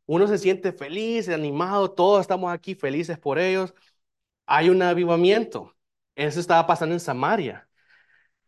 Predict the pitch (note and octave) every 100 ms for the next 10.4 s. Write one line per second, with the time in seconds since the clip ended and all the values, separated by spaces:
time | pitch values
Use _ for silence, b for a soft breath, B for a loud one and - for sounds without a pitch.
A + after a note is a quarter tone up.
0 | _ _ - E3+ D3 E3 F#3 G3+ F#3+ G3+
1 | F#3+ F#3+ D#3+ D#3 F3 D#3+ - G#3 G3+ C3+
2 | - - C3 D3 D3+ D#3+ F3+ F3+ _ _
3 | b b b - D3 D#3 D3 C#3+ D3+ F#3
4 | F3+ F3+ F3+ F#3 F3 D3+ D3+ C#3 D#3+ E3
5 | - F#2+ _ - B2+ C3 C3 B2+ C3+ D#3+
6 | D#3 D3+ E3 E3 - B2 A2 A#2 C#3+ F3
7 | - B2 - G#2 A2 B2+ - _ _ _
8 | _ _ _ _ A#2 A#2+ D#3 E3 D#3+ D3+
9 | - C#3+ E3+ D#3 D#3+ E3 E3 D#3 D#3+ D#3
10 | D#3 F3 B2+ -